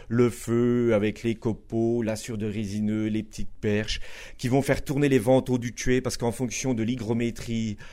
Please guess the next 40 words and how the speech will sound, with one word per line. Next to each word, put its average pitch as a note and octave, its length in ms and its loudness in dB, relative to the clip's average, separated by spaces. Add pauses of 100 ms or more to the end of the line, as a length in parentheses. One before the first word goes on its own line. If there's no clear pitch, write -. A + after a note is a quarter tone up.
(160)
en A2 100 -2
fonction B2+ 320 -2
du A#2 160 -2
vent, A2 340 4 (240)
en A#2 80 0
fonction C3 340 -2
de A#2 40 2
la A2+ 80 4
température, A2 880 -4 (320)
en A#2+ 100 -4
fonction B2+ 560 -2
de A2 100 -2
plein E3 280 2
de D#3+ 60 -6
paramètres C3+ 520 -2
extérieurs, A#2+ 680 -4
ça A2+ 120 -6
change D3 300 -4
complètement E3 600 -2
la B2+ 140 0
durée B2 520 -6
et C#3+ 40 -2
la A2+ 100 0
nature C3 340 -2
du A#2 120 -6
fumage. G2 420 -6 (360)
Donc B2+ 220 0
là, D#3 120 2
on D3 100 0
est A#2+ 60 0
sur G#2+ 200 -4
un G#2 80 -2
vrai D#3+ 320 0
métier D3 360 -4
de - 40 -10
savoir-faire, B2 640 0
un G#2 120 -2
vrai C#3 240 0
métier C3 420 -4
artisanal. G2 480 -8